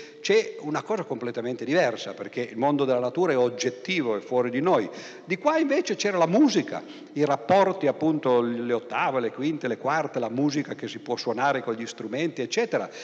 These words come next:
Notate che musiche in greco voleva dire tutto ciò che è protetto dalle muse, cioè le arti. Oggi noi, eh, intendiamo per musica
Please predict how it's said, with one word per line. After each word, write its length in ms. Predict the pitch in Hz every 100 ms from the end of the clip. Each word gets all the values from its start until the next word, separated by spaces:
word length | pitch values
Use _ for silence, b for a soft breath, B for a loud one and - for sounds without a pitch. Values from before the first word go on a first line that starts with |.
| B B -
Notate 480 | 120 123 175 190 170
che 260 | 143 123 117
musiche 520 | 135 139 143 - 175
in 260 | 175 127
greco 680 | 120 135 165 151 - - -
voleva 340 | 104 117 120 107
dire 400 | 135 131 120 -
tutto 280 | 156 151
ciò 180 | 135 151
che 120 | 151
è 40 | 127
protetto 680 | 135 135 123 175 175 - 135
dalle 240 | 120 127
muse, 400 | 160 247 185 127
cioè 160 | - 123
le 100 | 120
arti. 680 | 160 208 127 - 107 82 90
Oggi 300 | 135 135 107
noi, 200 | 123 123
eh, 520 | - 98 107 107 113
intendiamo 500 | 110 117 113 131 123
per 180 | 117 117
musica 480 | 131 135 - 104